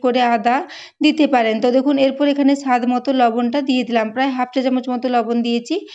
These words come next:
এরপর এই চামচটাকে তুলে নিচ্ছি। তারপর এই সাবুটাকে আবারও ভালো করে একটু মেখে নেব।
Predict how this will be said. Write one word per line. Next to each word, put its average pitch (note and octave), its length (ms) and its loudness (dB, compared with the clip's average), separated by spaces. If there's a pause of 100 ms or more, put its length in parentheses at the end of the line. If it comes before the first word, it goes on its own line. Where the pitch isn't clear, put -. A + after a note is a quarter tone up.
(320)
এরপর C#4+ 380 2
এই C#4 100 4
চামচটাকে B3+ 540 -2
তুলে B3+ 240 -2
নিচ্ছি। C#4 380 0
তারপর B3+ 460 0 (460)
এই C4 160 2 (100)
সাবুটাকে C4 580 0 (140)
আবারও B3 320 2
ভালো B3 300 0
করে B3 180 -2
একটু B3 220 -6
মেখে D4 320 0
নেব। G#3 180 -4